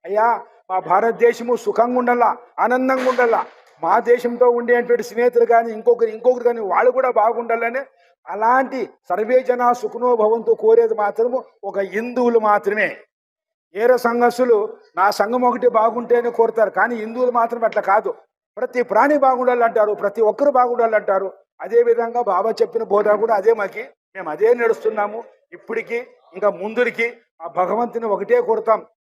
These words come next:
దేవా పరమాత్మ, ఈ రోజు ఈ దీపారాధన చేసినటువంటి ఎంతో మంది సహా-, సహకారం అందించినారు, వాళ్ళు వాళ్ళ కుటుంబ సభ్యులు ఆయి ఆరోగ్యంలో అష్ట ఐశ్వర్యంతో కలిగించుకొని ఉండాలని, అదేవిధంగా మేము చేసేటువంటి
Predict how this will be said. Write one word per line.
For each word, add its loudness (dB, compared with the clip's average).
దేవా 0
పరమాత్మ, -2
ఈ -4
రోజు 2
ఈ -6
దీపారాధన 0
చేసినటువంటి -4
ఎంతో -2
మంది -6
సహా-, 0
సహకారం 0
అందించినారు, -2
వాళ్ళు -2
వాళ్ళ 2
కుటుంబ -4
సభ్యులు -2
ఆయి 0
ఆరోగ్యంలో 2
అష్ట -2
ఐశ్వర్యంతో -2
కలిగించుకొని -6
ఉండాలని, -2
అదేవిధంగా 0
మేము -2
చేసేటువంటి 0